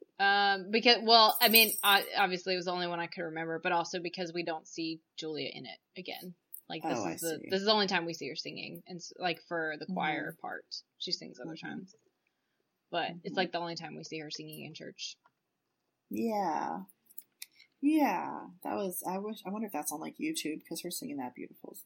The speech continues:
Speaker 2: uh, beautiful, that her singing that song is very beautiful.
Speaker 1: Mm-hmm.
Speaker 2: Yeah. I guess that's our, um, episode?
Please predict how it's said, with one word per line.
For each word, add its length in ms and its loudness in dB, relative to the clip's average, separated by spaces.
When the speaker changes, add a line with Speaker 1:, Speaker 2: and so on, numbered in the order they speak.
Speaker 2:
uh, 140 -6
beautiful, 300 -4
that 140 8
her 160 8
singing 480 8
that 200 10
song 280 6
is 120 0
very 180 2
beautiful. 560 -4
Speaker 1:
Mm-hmm. 340 0
Speaker 2:
Yeah. 360 -2
I 60 -4
guess 220 4
that's 240 2
our, 220 8
um, 480 8
episode? 320 -2